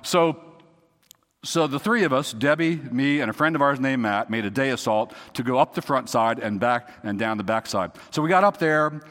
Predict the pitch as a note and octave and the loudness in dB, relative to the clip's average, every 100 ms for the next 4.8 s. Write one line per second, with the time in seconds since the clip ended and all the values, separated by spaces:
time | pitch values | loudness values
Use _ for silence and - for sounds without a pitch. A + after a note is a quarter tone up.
0 | - - E3 - D#3 C3 C3 C3 B2+ B2+ | -18 -4 -4 0 -2 0 0 0 -2 -4
1 | A#2+ - - - - - A#2 A2 G#2+ G#2+ | -10 -18 -20 -20 -8 -4 -2 0 -2 0
2 | C3 B2 C#3+ B2+ A#2+ A#2 A2 G#2+ A#2+ A2 | 0 0 0 0 0 -2 0 -2 -2 -2
3 | F2+ F#2 G#2+ C3 A#2 G#2 G#2 G2 F#2+ G#2 | -2 -4 -4 -4 -6 -4 -4 -4 -4 0
4 | A2+ A2+ G2 E2+ D#2+ D#2 D#2+ E2 | 0 2 0 -2 -6 -8 -10 -14